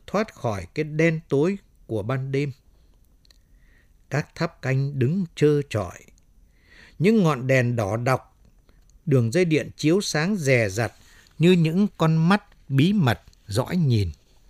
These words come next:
Sân kiểm soát vươn ra rộng dài, vắng tanh. Còn đầu kia tòa nhà cống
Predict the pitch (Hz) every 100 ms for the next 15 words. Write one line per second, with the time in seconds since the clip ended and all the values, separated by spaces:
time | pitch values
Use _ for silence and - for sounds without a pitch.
0 | _ _ _ _ _ - _ _ - -
1 | 175 165 131 101 - 185 - - 127 165
2 | 156 147 151 156 160 123 147 - 120 110
3 | 127 123 107 - _ - - 110 131 196
4 | - 147 147 - _ _ _ _ - -
5 | - 135 131 135 - 175 180 - 135 123
6 | 120 120 113 - 143 190